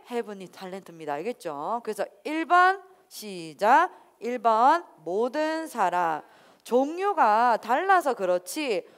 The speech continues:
모든 사람에게 다 줬어요. 주십니다. 종류가 다 달라요. 나만 할 수 있는 그게 달라요. 하나님 주신 게 다른데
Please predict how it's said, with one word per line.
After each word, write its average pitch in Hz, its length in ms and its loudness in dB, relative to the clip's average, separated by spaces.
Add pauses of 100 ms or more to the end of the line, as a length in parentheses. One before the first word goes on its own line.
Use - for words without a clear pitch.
(200)
모든 392 480 2
사람에게 247 800 2
다 381 520 10
줬어요. 196 680 0
주십니다. 214 640 -8 (520)
종류가 262 480 -6
다 180 120 -14
달라요. 170 460 -12 (1400)
나만 349 440 2
할 339 200 2
수 - 140 -12
있는 214 240 -10
그게 170 320 -8
달라요. 185 480 -6
하나님 226 320 -8
주신 214 220 -16
게 196 60 -10
다른데 220 680 -2